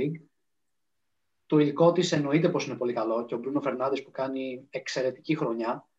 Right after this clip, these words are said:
και στην ουσία έχει αναγεννήσει τη United. Αλλά γενικότερα το υλικό της είναι πάρα πολύ καλό. Δεν... η εικόνα της ίσως σε κάποια μάτς είναι αυτή που είναι λίγο περίεργη και λες ότι πώς είναι δυνατόν αυτή η ομάδα να βρίσκεται πρώτη.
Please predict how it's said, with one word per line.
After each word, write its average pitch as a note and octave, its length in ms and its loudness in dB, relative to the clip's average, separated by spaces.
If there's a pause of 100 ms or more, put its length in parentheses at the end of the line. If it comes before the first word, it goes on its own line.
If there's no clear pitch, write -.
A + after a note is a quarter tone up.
(420)
και B2+ 440 0
στην C3 160 -8
ουσία C#3+ 280 2
έχει C3+ 260 0
αναγεννήσει C3+ 520 0
τη A#2+ 100 -8 (120)
United. A2+ 340 -2 (720)
Αλλά E3 260 4
γενικότερα D3+ 1300 2 (840)
το B2+ 100 -6
υλικό B2+ 260 -2
της - 120 -6
είναι D3 100 -6
πάρα C#3 180 2
πολύ B2 160 -2
καλό. A#2+ 480 -4 (560)
Δεν... G#3+ 400 0 (720)
η F#3+ 100 4
εικόνα A3+ 600 4
της - 200 -4
ίσως G#3 200 -2
σε G3 100 -4
κάποια G3 260 2
μάτς G3 300 2
είναι F3+ 120 0
αυτή D#3+ 380 -2 (160)
που D#3+ 220 6
είναι D#3+ 220 6
λίγο D3+ 260 6
περίεργη C3+ 520 0
και - 140 -6
λες D3+ 240 -2
ότι D3 360 -4 (500)
πώς D3+ 300 -2
είναι C#3+ 200 0
δυνατόν C#3 440 0
αυτή C#3 200 -2
η - 20 6
ομάδα C#3+ 220 2
να C#3+ 80 -2
βρίσκεται D3 260 -4
πρώτη. D3 440 2